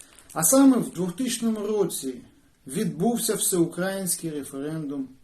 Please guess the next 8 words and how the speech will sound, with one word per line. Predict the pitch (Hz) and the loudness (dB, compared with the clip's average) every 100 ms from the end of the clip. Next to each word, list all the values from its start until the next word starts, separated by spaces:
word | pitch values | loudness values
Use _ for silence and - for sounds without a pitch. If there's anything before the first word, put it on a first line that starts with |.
| _ _ _ _ _ - | _ _ _ _ _ -10
України, | 135 160 160 135 107 - _ _ _ _ _ _ - | -8 -6 -4 -6 -8 -14 _ _ _ _ _ _ -2
на | 170 | 4
якому | 220 226 269 247 180 139 113 - - _ _ _ _ | 4 6 4 6 4 0 -2 -14 -20 _ _ _ _
були | 117 170 233 | -2 2 4
висвітлені | 214 254 254 226 226 214 208 175 | 4 4 4 2 -2 -8 -6 -6
чотири | 180 165 208 226 208 | -6 -8 -4 0 0
важливих | 170 139 139 151 | 0 -2 -6 -14
питання. | - - - - | -14 -20 -18 -20